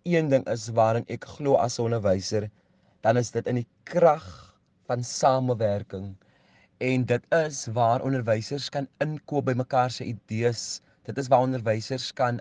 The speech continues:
inkoop by die uitreiling van idees met mekaar, om te kan by 'n punt kom waar ons letterlik kan sê dat dit is die beste praktyk om wetenskappe in ons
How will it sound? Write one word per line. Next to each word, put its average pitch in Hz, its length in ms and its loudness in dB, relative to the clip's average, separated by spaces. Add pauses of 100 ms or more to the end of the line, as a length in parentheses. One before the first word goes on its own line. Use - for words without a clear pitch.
(100)
inkoop 139 480 -2 (120)
by 120 80 -6
die - 200 -8
uitreiling 123 600 0 (100)
van 143 160 4
idees 113 540 -4
met 104 360 0
mekaar, 117 440 0 (720)
om 151 280 2
te - 140 -4
kan 147 340 4 (720)
by 143 200 2
'n 151 140 2
punt 190 240 2
kom 175 140 -6
waar 139 220 6
ons 143 280 -6
letterlik 123 460 -6
kan 143 160 -6
sê 135 140 -10
dat 127 280 -4
dit 123 200 2
is - 160 -8
die 156 140 -8 (100)
beste 113 360 -6
praktyk - 720 -2 (220)
om 151 180 -2
wetenskappe 120 800 -4
in 120 100 -2
ons 117 220 -6